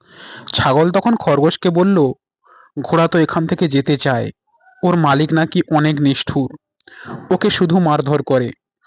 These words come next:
সারাদিন সবার সব কাজ ওকে দিয়েই করায়, ঠিকমতো খাবারও খেতে দেয় না, সে নাকি কালকেই এখান থেকে চলে যাবে।" সন্ধ্যায়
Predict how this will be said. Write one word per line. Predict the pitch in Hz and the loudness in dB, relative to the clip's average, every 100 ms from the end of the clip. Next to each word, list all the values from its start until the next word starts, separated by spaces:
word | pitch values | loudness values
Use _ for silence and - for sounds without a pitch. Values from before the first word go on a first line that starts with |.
| - _ - | -20 _ -14
সারাদিন | - 147 143 147 160 | -4 0 2 2 0
সবার | 175 - 139 147 | 0 0 2 2
সব | 165 - 156 160 - | 0 0 0 0 0
কাজ | 151 165 - | 0 0 -2
ওকে | 160 160 | -2 0
দিয়েই | 156 175 | 2 2
করায়, | 190 135 127 117 - _ _ _ _ _ - _ | 2 2 0 -2 -8 _ _ _ _ _ -20 _
ঠিকমতো | - 208 196 214 233 | -2 0 2 0 0
খাবারও | - 151 135 156 185 | -2 0 2 2 2
খেতে | - 147 | 0 0
দেয় | 135 131 | 0 0
না, | 123 123 147 _ _ _ _ _ _ _ _ | -2 -6 -12 _ _ _ _ _ _ _ _
সে | - 151 151 | -6 0 0
নাকি | 156 165 | 0 -2
কালকেই | - 135 131 175 151 | 0 -2 0 2 2
এখান | 160 151 | 0 -4
থেকে | 143 - | -2 0
চলে | 139 131 | 0 2
যাবে।" | 127 123 123 - _ _ _ _ _ _ _ _ _ - - - - - | 0 0 -2 -6 _ _ _ _ _ _ _ _ _ -20 -20 -16 -14 -6
সন্ধ্যায় | - 160 170 175 180 151 | -2 0 2 2 2 2